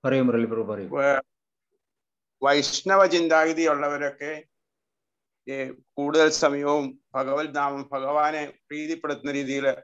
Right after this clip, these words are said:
Speaker 2: ആയിരിക്കും. അല്ലാത്തവരൊക്കെ ഒരു തരത്തിൽ പറഞ്ഞാല് ഭഗവാനെ മറന്നിട്ട് ചിന്തയിലേക്ക് പോവുകയായിരിക്കും ചെയ്യുന്നത് എന്നാ എനിക്ക് തോന്നുന്നു.
Speaker 1: Very correct.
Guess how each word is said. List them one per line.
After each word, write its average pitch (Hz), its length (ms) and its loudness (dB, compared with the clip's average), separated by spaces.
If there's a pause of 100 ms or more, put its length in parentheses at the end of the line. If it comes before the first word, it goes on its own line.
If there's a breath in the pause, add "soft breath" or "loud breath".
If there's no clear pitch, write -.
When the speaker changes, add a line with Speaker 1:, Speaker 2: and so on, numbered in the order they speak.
(140)
Speaker 2:
ആയിരിക്കും. 120 480 -6
അല്ലാത്തവരൊക്കെ 156 920 2 (300)
ഒരു 143 100 -10
തരത്തിൽ 147 300 -8
പറഞ്ഞാല് 143 640 0 (460)
ഭഗവാനെ 143 400 0
മറന്നിട്ട് 156 760 -2 (160)
ചിന്തയിലേക്ക് 139 680 -6
പോവുകയായിരിക്കും 127 720 -8 (140)
ചെയ്യുന്നത് 113 320 -8
എന്നാ 120 180 -2
എനിക്ക് 127 300 -6
തോന്നുന്നു. 117 300 -6 (2000)
Speaker 1:
Very 139 200 -4
correct. 131 320 2